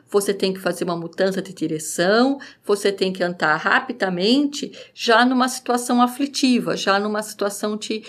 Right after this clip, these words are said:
de urgência. Então, isso é uma situação de vulnerabilidade.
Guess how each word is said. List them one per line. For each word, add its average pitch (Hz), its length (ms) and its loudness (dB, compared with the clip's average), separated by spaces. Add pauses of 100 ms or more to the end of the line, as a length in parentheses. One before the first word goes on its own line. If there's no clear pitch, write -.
(220)
de - 120 0
urgência. 208 800 0 (280)
Então, 185 400 0
isso 190 480 -4
é 185 160 0
uma 190 160 -2
situação 185 640 -4
de 185 100 -6
vulnerabilidade. 190 1200 -4